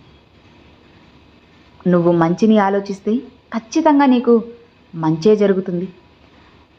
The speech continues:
అలా కాకుండా చెడు ఆలోచిస్తే చెడే కదా ఎదురవుతుంది. చూడు బిడ్డ, నీ మనసు ఇప్పుడు భయాందోళనకు గురవుతూ ఉంటే నీ బ్రతుకు కూడా ఎప్పటికప్పుడు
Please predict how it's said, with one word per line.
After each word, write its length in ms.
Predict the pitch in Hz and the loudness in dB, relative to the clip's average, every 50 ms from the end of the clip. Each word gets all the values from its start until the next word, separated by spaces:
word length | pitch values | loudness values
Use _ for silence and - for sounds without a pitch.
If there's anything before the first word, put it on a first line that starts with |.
| - | -6
అలా 180 | 254 277 302 311 | -2 -2 0 -2
కాకుండా 460 | 302 302 285 285 294 294 302 302 285 285 - 254 | 0 0 -2 -2 0 0 2 2 0 0 2 0
చెడు 140 | 269 285 | 2 2
ఆలోచిస్తే 640 | 302 277 254 247 254 247 247 233 226 - 254 233 240 - 196 | 4 2 2 2 0 0 -2 -4 0 2 2 2 2 0 -2
చెడే 200 | 180 180 240 262 | 0 2 2 2
కదా 180 | 262 285 269 | 2 2 4
ఎదురవుతుంది. 640 | 269 240 233 233 240 233 233 240 233 220 214 226 226 - - _ _ _ _ _ _ _ _ _ _ _ _ _ _ _ _ _ - | 4 4 4 4 4 2 2 2 0 0 -2 -2 -6 -8 -20 _ _ _ _ _ _ _ _ _ _ _ _ _ _ _ _ _ -6
చూడు 240 | - 196 190 190 240 | -2 0 2 2 2
బిడ్డ, 220 | 233 240 220 202 220 220 214 202 190 - - _ _ _ - - | 2 2 2 2 2 0 0 -4 -8 -14 -20 _ _ _ -2 2
నీ 240 | 226 254 269 269 | 4 6 6 6
మనసు 360 | 247 214 208 220 262 254 262 285 | 4 4 2 0 -2 -2 -2 -2
ఇప్పుడు 300 | 254 240 - 240 233 233 | -2 0 2 2 2 2
భయాందోళనకు 1040 | 180 160 185 185 202 233 262 269 262 262 247 233 226 220 220 220 214 214 214 196 208 - - _ - - - - - | 2 0 -2 0 0 0 2 2 2 4 4 4 2 2 0 2 0 0 0 0 -4 -14 -20 _ -20 -20 -20 -12 -6
గురవుతూ 380 | 165 170 185 190 196 196 208 202 | -2 0 2 2 2 2 0 0
ఉంటే 400 | 196 190 185 - 185 185 180 185 - - - - _ - _ _ _ - | 0 0 0 -2 -2 -4 -4 -6 -12 -20 -20 -20 _ -20 _ _ _ 2
నీ 260 | 220 226 240 240 226 | 4 4 6 4 2
బ్రతుకు 400 | 180 - 190 190 196 269 240 254 | 2 2 0 0 0 -2 -6 -4
కూడా 240 | 247 - 240 220 220 | -2 0 0 0 0
ఎప్పటికప్పుడు 960 | 196 170 185 185 - - 285 294 311 - 269 233 - - 214 214 214 202 | 0 0 -4 -4 -2 -2 -2 -2 -2 -2 -4 -4 -2 -2 0 0 0 -2